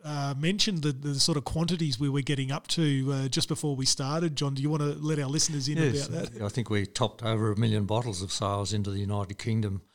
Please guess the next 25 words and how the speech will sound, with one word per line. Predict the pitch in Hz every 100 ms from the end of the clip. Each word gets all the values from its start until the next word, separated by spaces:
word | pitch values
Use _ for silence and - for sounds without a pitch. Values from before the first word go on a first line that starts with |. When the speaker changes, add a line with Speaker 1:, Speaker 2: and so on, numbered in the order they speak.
| _ _ _ - 95
Speaker 2:
for | -
a | 110
little | 107 104
while | 104 104
there, | 110 110
just | 107 101
before | 107 - 107
the | 101
global | 104 110 98
financial | 95 104 107 104 101
crisis. | - 101 107 127 123 - 98 - _ _ _ _ -
At | 107
that | 101
time, | - 104 98 95
uh, | 95 92 82 -
the, | 95 - _ -
the |
exchange | 104 - 117 113 101
rates | 101 92 - -
changed | - 117 107 107
so | - 101
much | 104 98 -
that | 98
we | 107 98
couldn't | - - 104